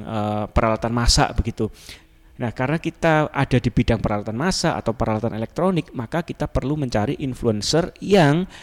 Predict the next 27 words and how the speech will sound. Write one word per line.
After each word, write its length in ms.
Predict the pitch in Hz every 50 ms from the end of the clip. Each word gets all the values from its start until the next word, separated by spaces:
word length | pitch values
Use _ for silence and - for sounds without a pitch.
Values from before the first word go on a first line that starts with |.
| - - - _
punya 400 | - 165 165 156 151 151 151 147
massa 720 | 147 131 120 - - - - 170 180 190 202 214 214 226 - 170
yang 160 | 160 147 147
suka 320 | - - 147 - 190 -
dengan 240 | - - 117 123 127
bidang, 400 | 127 - 117 - - 117 123 143 160 - - - _ -
misal 240 | 113 - 139 135 101
elektronik 480 | 110 113 107 - - 113 117 139 - 110
ya, 80 | 104
dengan 240 | 95 - 104 107 104
influencer 400 | 101 113 107 - 113 110 107 143
yang 160 | 160 156 139
bidang 160 | 113 - 107 104
elektronik. 400 | 107 107 - 160 170 160 151 - - - -
Kalau 240 | 104 98 98 104 - - - - - - - - -
untuk 240 | - 110 - 120
cara 280 | 117 - 113 110 113 113 113
memasak 400 | 113 110 107 107 - - 98 104
ya, 240 | 113 110 117 147 151 -
influencer 400 | 131 117 - 120 120 120 151 156
yang 200 | 147 143 151 160 165 - - - - - _ - - -
audiensnya 400 | 139 127 120 - 123 113 139 160
suka 400 | - 139 123 - - - - - - _ -
memasak 560 | 139 139 147 151 156 - - 143 127 - -
begitu 320 | - 110 120 123 - 147 127
ya, 160 | 113 110 110
jangan 400 | - 113 104 110 113 113 117